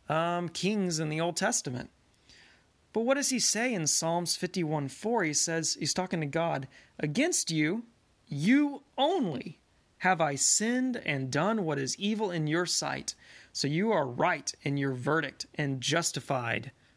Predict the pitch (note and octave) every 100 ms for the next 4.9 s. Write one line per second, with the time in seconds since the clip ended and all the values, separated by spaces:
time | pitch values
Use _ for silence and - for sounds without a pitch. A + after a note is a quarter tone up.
0 | _ - C#3 C#3+ C#3+ C3+ C3 B2 A#2+ B3+
1 | F#3+ - - - _ _ _ _ _ _
2 | - - - _ _ - C3+ C3+ D3 G3+
3 | D#3+ C#3 - D#3 - C#3 A#2+ C3 A#2+ D3+
4 | B2 A#2 A#2 C#3 C3+ A#2+ A2+ A2+